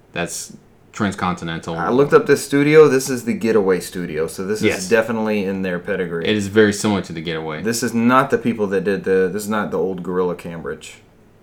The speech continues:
Speaker 2: So we got that cross, 'cause I was
Speaker 1: Yep.
Speaker 2: right there with you. This is your SingStar, iToy,
Speaker 1: This is
Speaker 2: Getaway.
Speaker 1: London, the London studios, not Cambridge. That's my problem.
Speaker 2: Yep.
Speaker 1: Yep.
Speaker 2: iPad,
Speaker 1: Wrong studio.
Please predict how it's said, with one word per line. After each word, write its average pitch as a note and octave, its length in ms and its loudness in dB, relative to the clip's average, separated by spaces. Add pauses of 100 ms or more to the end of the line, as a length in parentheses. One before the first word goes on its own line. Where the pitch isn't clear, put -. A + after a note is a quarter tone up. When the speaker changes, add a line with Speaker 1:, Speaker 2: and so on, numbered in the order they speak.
(100)
Speaker 2:
So G2 140 -6
we G2+ 80 0
got G#2 160 2
that F#2+ 140 -2
cross, F#2 300 -4
'cause F#2+ 160 -6
I G2+ 80 0
was A2 100 4
Speaker 1:
Yep. G#2 100 2
Speaker 2:
right G2 200 2
there F#2+ 120 -2
with F#2 160 -4
you. E2+ 140 -10 (320)
This B2+ 220 -2
is A#2+ 160 0
your G#2+ 120 2
SingStar, A#2+ 720 0
iToy, G#2+ 840 0 (600)
Speaker 1:
This A2+ 120 2
is A2+ 40 4
Speaker 2:
Getaway. G#2 460 8
Speaker 1:
London, G2+ 160 -2
the G#2+ 100 2
London G#2 300 4
studios, F2 400 -4
not F2+ 160 -4
Cambridge. E2+ 380 -6
That's F2+ 180 -6
my D#2+ 100 -8
problem. G#2 340 -4 (100)
Speaker 2:
Yep. F2+ 40 -10
Speaker 1:
Yep. F2+ 180 -2 (360)
Speaker 2:
iPad, G#2 200 0
Speaker 1:
Wrong F#2+ 120 0
studio. G#2+ 380 0